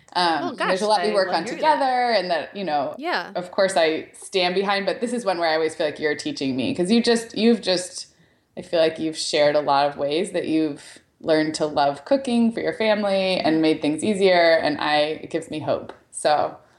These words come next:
Speaker 2: Well, that's good. Okay. So I wanna back up really quick before we even get into this and just say, like, where I was when I had, let's say, two kids under the age of six, you
Speaker 1: Okay.
Speaker 2: know, and a baby on the way. Um,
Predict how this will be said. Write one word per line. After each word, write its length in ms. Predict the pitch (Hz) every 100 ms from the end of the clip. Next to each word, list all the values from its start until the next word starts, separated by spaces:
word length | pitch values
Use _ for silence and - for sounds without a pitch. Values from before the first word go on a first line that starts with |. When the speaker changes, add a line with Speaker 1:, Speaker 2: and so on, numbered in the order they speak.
| _ _ -
Speaker 2:
Well, 220 | 240 269
that's 220 | 262 247 -
good. 180 | 185 -
Okay. 220 | 226 - - -
So 160 | - 311
I 120 | 294
wanna 180 | 359 294
back 280 | 208 185 185
up 140 | 170
really 180 | 190 180
quick 180 | 175 147
before 200 | - 240
we 120 | 226
even 260 | 226 190
get 100 | 175
into 160 | 160 165
this 240 | 151 - -
and 140 | 208
just 240 | 240 262
say, 180 | - 226
like, 140 | 208 180
where 280 | 185 185 190
I 160 | 165
was 500 | 175 160 156 165 190
when 140 | 190 175
I 180 | 160 160
had, 500 | 170 160 151 156 160 _ _ _ -
let's 180 | 226 -
say, 640 | - 190 185 185 175 170 -
two 220 | - 311
kids 360 | - 254 226 208
under 160 | 196
the 160 | 185 196
age 300 | 180 180 170
of 80 | 143 -
six, 600 | - 170 - - - -
you 100 | 202
Speaker 1:
Okay. 40 | 165
Speaker 2:
know, 260 | 151 180 - -
and 120 | 196
a 20 |
baby 240 | 190 185
on 80 | 170
the 80 | 156
way. 240 | 143 90 - _ - - _ -
Um, 560 | 226 220 208 202 196